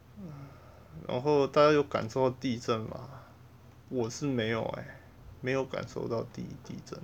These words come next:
哪来地震啊？我当时睡，睡觉根本连手机响一声都没有。唉，听说还有余震呢，这个我不是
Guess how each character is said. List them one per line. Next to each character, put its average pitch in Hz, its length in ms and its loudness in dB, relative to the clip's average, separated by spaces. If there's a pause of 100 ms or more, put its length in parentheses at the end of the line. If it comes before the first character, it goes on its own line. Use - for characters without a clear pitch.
(380)
哪 117 160 2
来 120 100 2
地 123 240 -2
震 113 280 0
啊？ - 140 -4
我 - 80 -6
当 127 160 0
时 139 80 2
睡， 131 420 4
睡 127 320 2
觉 120 220 4
根 135 260 -2
本 123 160 0
连 120 180 2
手 107 220 -2
机 123 320 -4
响 104 340 -4 (120)
一 - 60 -8
声 127 260 -4
都 123 100 -2
没 117 200 -2
有。 117 200 -4 (1700)
唉， 127 200 -2 (800)
听 127 180 -6
说 135 160 2
还 113 100 2
有 123 180 4
余 - 280 -8
震 120 320 0
呢， 120 60 -8 (720)
这 123 80 -8
个 - 560 -6 (2250)
我 120 100 -6
不 120 140 -8
是 127 180 -6